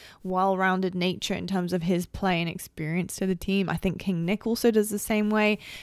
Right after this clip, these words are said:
And then you have Suppressed, who is gonna, like, pop off. And you also have Gilkey, who can pop off at times, but also can make good plays too. So, uh, including Tusk as well, being honestly a fire,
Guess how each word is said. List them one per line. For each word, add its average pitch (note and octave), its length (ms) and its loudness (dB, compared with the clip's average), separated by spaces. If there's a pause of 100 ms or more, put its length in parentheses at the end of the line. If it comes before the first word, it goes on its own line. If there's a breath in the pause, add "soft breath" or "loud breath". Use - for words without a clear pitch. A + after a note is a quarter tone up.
And A3 140 2
then G#3 100 4
you G3+ 100 4
have G3 240 2
Suppressed, - 540 -4
who G3+ 80 4
is F3+ 160 2
gonna, F3+ 200 -6
like, D#3 160 -6
pop - 300 0
off. G3 360 4
And E3+ 100 0
you E3+ 60 2
also G#3 220 0
have G3 140 -2
Gilkey, G#3+ 360 4
who A3+ 100 6
can A3 140 0
pop G#3 240 2
off G#3 140 0
at - 100 -6
times, G3+ 360 0
but - 220 -4
also G3+ 320 2
can G3+ 180 0
make F#3+ 180 0
good G3+ 200 -2
plays G#3 320 2
too. G3+ 300 6
So, F#3 420 2 (760 loud breath)
uh, F#3 240 2
including G3+ 420 2
Tusk G#3+ 280 0
as F3+ 100 2
well, F#3+ 160 4
being F3 220 0
honestly F3 320 2
a E3+ 40 0
fire, F3+ 520 2